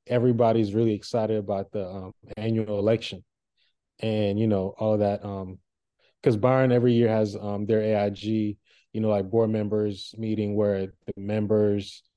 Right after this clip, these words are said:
where the board members and fans, like, kinda come in and the board gives them a breakdown of the club's finances and explain stuff. And in the past couple of years, man, those meetings haven't been going too good. So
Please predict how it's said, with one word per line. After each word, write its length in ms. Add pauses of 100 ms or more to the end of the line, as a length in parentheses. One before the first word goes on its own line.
(220)
where 120
the 100
board 400
members 420
and 120
fans, 400
like, 220
kinda 160
come 280
in 320 (460)
and 260
the 60
board 420
gives 200
them 100
a 60
breakdown 520
of 60
the 80
club's 340
finances 840
and 280 (300)
explain 500
stuff. 400
And 460 (260)
in 80
the 100
past 300
couple 200
of 60
years, 300
man, 260
those 220
meetings 340
haven't 260
been 180
going 260
too 220
good. 360
So 440